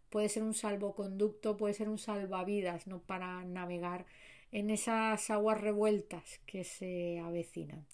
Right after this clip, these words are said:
Mira, esto del trabajo del conocimiento, obviamente tiene que ver con el conocimiento,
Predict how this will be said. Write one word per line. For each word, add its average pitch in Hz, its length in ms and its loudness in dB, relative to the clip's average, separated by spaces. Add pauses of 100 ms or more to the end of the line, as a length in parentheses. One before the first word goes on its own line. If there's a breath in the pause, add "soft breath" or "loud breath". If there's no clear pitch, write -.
(1120 loud breath)
Mira, 214 520 4
esto 233 300 0
del 302 140 4
trabajo 254 340 2
del 226 220 0
conocimiento, 220 1080 0
obviamente 170 720 -4
tiene 175 220 -8
que 175 100 -10
ver 170 120 -10
con 170 140 -10
el 175 100 -10
conocimiento, 175 800 -10